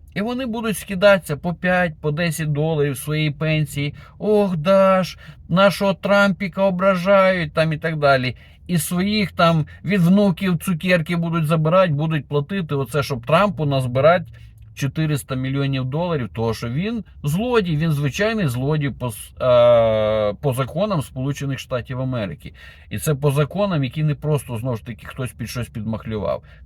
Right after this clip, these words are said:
Це закони, які Трамп порушив свідомо, я наголошую. Ось. Ну і дивіться, що, <laughs> до речі, от наступного дня, в суботу, у Філадельфії, Трамп зробив презентацію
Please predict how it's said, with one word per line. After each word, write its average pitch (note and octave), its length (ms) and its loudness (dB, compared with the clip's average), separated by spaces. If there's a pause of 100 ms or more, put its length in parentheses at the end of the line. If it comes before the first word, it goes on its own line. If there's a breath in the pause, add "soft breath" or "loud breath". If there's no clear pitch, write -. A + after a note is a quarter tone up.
Це A#2+ 120 -8
закони, D3 520 -2
які A2 200 -10
Трамп C#3+ 400 2 (160)
порушив C3 520 -2
свідомо, A#2+ 640 -4
я F#2+ 100 -6
наголошую. G#2+ 720 -8 (920 loud breath)
Ось. D#3+ 520 4 (880)
Ну G#3 180 -2
і G#3+ 80 0
дивіться, F3+ 400 2
що, C3 340 2 (180)
<laughs> D3+ 200 6
до A#2+ 180 -4
речі, C3+ 300 -2
от A#2 180 -4 (480)
наступного C3+ 640 -2
дня, G2+ 260 -4
в - 60 -10
суботу, G#2 680 -6
у G#2+ 280 -8
Філадельфії, G#2 920 -6 (400 loud breath)
Трамп F#3 300 2
зробив D#3 340 0
презентацію C#3 1000 0